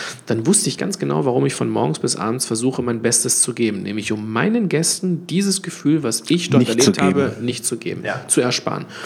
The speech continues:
Speaker 1: Und wenn ich irgendwo ein sensationelles Erlebnis gehabt habe und ich bin mit Gänsehaut und mit feuchten Augen da rausgegangen,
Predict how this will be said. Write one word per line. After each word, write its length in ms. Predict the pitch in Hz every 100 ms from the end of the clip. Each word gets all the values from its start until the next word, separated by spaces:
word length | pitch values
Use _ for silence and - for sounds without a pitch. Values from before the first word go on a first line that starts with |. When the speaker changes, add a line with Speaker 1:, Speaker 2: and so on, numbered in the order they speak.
| - -
Speaker 1:
Und 100 | 120
wenn 100 | 123
ich 140 | 113
irgendwo 320 | 135 180 147 135
ein 240 | 120 117
sensationelles 800 | 117 113 113 117 - 60 370 -
Erlebnis 480 | - - - - -
gehabt 320 | - - -
habe 300 | - - 160
und 160 | - 110
ich 120 | -
bin 120 | 120
mit 180 | 110 -
Gänsehaut 520 | 120 165 135 104 101
und 100 | 95 87
mit 200 | 104 -
feuchten 480 | - 107 120 -
Augen 300 | - 131 139
da 80 | 113
rausgegangen, 640 | 107 131 - 110 107 127